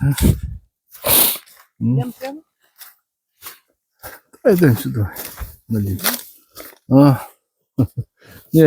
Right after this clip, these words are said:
Speaker 1: йдемо, йдемо так, о-, обійдемо і вийдемо сюди. Я хочу побачити, як він виїжджав <laughs> сам. Капець, знаєш, що? Коротше. О.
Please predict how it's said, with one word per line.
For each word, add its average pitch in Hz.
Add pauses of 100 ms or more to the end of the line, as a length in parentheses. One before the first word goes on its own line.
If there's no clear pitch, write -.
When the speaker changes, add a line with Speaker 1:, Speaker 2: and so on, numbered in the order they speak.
Speaker 1:
йдемо, 147
йдемо 139
так, 135
о-, 127
обійдемо 143
і 127
вийдемо 139
сюди. 156
Я 139
хочу 135
побачити, 147
як 135
він 127 (720)
виїжджав 127
<laughs> 139
сам. 131 (360)
Капець, 139
знаєш, 139
що? 175 (1800)
Коротше. 104 (3250)
О. 127